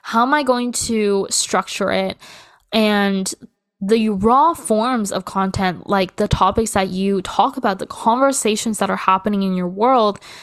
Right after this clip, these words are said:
that doesn't change. So I want you to lean into these systems of, okay, what performs well?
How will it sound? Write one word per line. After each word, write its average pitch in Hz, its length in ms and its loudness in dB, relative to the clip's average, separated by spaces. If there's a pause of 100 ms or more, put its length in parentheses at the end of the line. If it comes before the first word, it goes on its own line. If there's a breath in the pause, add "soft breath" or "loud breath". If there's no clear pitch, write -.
(220 loud breath)
that 277 220 2
doesn't 302 300 0
change. - 680 -8 (220 loud breath)
So 247 240 2
I 254 140 4
want 277 240 0
you 339 80 0
to 339 80 2
lean 220 260 0
into 226 300 -4
these 196 260 -4
systems 208 640 0
of, 196 220 0
okay, 208 340 0
what 214 560 0
performs 202 680 -2
well? - 340 0